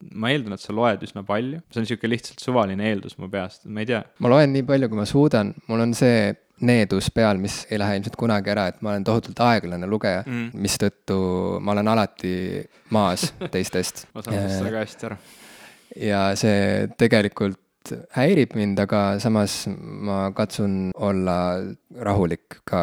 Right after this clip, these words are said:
Speaker 1: Mhm.
Speaker 2: selle juures ja võtta seda kui lihtsalt sellist ühte omadust, mis mul on, või, või, või puudust, äh, mille suhtes ma ei, ma ei saa mitte midagi nagu muuta. Aga ma ei teagi, nagu ma arvan, et mu suhe kirjutamisse, jah,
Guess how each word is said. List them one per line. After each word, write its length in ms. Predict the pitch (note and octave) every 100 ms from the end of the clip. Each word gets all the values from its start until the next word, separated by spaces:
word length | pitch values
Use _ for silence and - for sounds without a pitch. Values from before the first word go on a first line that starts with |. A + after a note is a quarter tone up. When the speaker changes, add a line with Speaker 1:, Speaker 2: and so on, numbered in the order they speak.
| E2
Speaker 1:
Mhm. 400 | E2 F#2 G2+ G#2+
Speaker 2:
selle 200 | G#2+ F2+
juures 200 | F2 F2
ja 60 | F#2
võtta 220 | F2+ F#2
seda 200 | F2 F2
kui 240 | E2 F2+ F2
lihtsalt 300 | F2+ F#2 -
sellist 420 | G2 F#2+ - - G2 - -
ühte 300 | F#2+ - G#2 G2+
omadust, 460 | A2+ G2 F2 -
mis 160 | G2 -
mul 120 | A2+
on, 160 | A#2+ G2+ F2+ _ G#2+
või, 140 | F#2
või, 240 | F#2+ F#2 F#2+
või 220 | G2 F2
puudust, 540 | G#2+ G2+ F2+ F#2 - _ -
äh, 340 | F#2 F#2 F#2+
mille 240 | G2+ G2+ F#2+
suhtes 300 | G#2 G#2+ G#2
ma 100 | G2+
ei, 160 | G2
ma 120 | G#2 G2
ei 60 |
saa 320 | G2+ G2+ F#2 F#2
mitte 240 | G2 G2+
midagi 320 | G2+ F#2+ F#2
nagu 220 | F#2+ F#2+ A2
muuta. 500 | E3 C3 - G2 F#2+ G#2+ - -
Aga 1000 | B2+ A2+ A2+ G#2+ G#2 G2+ G2 G2 G2 F#2+ -
ma 140 | B2
ei 80 | C#3
teagi, 360 | C#3+ G#3+ E3 A#2
nagu 200 | A2+ A#2
ma 80 | B2
arvan, 180 | C#3+ B2
et 200 | G#2+ -
mu 140 | G#2+
suhe 500 | B2 C#3+ C3+ G2 F#2 G2
kirjutamisse, 920 | C3 A#2+ - G2+ F#2+ - - G2 G2+ -
jah, 260 | C3+ C#3